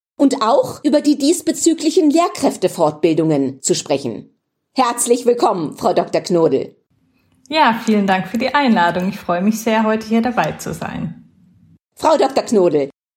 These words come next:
Speaker 1: vielleicht wären Sie so freundlich, sich unseren Zuhörern einmal kurz vorzustellen und uns ein wenig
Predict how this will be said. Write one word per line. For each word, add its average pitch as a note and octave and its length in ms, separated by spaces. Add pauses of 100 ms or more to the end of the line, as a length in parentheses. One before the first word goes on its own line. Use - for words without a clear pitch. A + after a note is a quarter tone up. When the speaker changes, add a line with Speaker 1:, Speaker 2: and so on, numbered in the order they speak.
(180)
Speaker 1:
vielleicht F#4+ 560
wären C4 340
Sie A#3+ 200
so A3+ 100
freundlich, E4 680 (380)
sich - 280
unseren A#3+ 300
Zuhörern C#4 580
einmal G#3+ 260
kurz G#3 360
vorzustellen C#4 760 (520)
und C4+ 160
uns F4+ 220
ein C4 220
wenig F#4+ 360